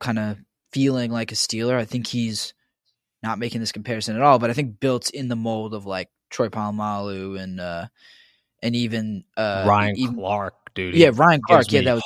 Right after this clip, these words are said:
Speaker 2: hard Ryan Clark vibes.
Speaker 1: Yeah, obviously, you know, probably not as good as those guys, but I think plays with a similar edge and a similar style. Um, so I, I think that's a really good point, and I, and I like that a lot. And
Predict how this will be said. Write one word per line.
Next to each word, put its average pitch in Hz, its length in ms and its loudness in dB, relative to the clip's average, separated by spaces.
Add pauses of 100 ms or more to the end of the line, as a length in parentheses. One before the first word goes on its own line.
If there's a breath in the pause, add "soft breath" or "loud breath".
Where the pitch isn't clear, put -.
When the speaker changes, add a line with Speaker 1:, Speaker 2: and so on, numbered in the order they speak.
Speaker 2:
hard 107 400 4
Ryan 95 280 -2
Clark 95 380 -6
vibes. 90 400 -6 (380 soft breath)
Speaker 1:
Yeah, 139 220 4
obviously, 147 480 2
you 127 160 -6
know, 113 220 -6 (240)
probably 135 400 2
not 151 160 2
as 151 80 0
good 139 140 2
as 120 100 -2
those 120 200 -4
guys, 117 280 -2
but 123 160 -4
I 117 60 -4
think 131 180 -8
plays 123 340 -2
with 117 120 -8
a 110 40 -8
similar 113 460 -4
edge 110 380 -4
and 110 80 -6
a - 20 -6
similar 117 320 -4
style. 104 600 -4 (200)
Um, 95 380 -10
so 120 320 -4 (500 soft breath)
I, 110 140 0
I 127 160 0
think 113 220 -4
that's 120 180 -2
a 107 60 -10
really 117 280 -4
good 107 200 -8
point, 113 340 -6
and 110 100 -10
I, 95 160 -8
and 110 120 -6
I 104 60 -6
like 110 180 -8
that 107 140 -6
a 104 40 -8
lot. 107 320 -2
And 110 260 -6